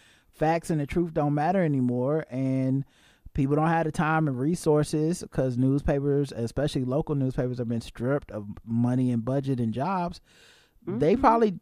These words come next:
Speaker 1: don't have the time to even do these investigations and shit until it's too late.
Speaker 2: Right, not like they used to. And it's like, uh, the local, your, a lot of times your local newspapers are the papers that actually break, particularly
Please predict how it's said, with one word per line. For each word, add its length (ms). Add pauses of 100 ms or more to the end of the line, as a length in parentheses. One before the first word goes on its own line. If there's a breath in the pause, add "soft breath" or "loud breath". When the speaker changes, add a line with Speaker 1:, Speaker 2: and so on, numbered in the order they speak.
Speaker 1:
don't 240
have 180
the 60
time 300
to 60
even 240
do 160
these 200
investigations 720
and 120
shit 220
until 240
it's 100
too 160
late. 220 (1000 loud breath)
Speaker 2:
Right, 420
not 560
like 200
they 120
used 560
to. 400
And 440
it's 340
like, 540 (100)
uh, 500 (180)
the 300
local, 500
your, 140
a 40
lot 160
of 60
times 160
your 100
local 400
newspapers 800
are 180
the 100
papers 500
that 120
actually 280
break, 400
particularly 540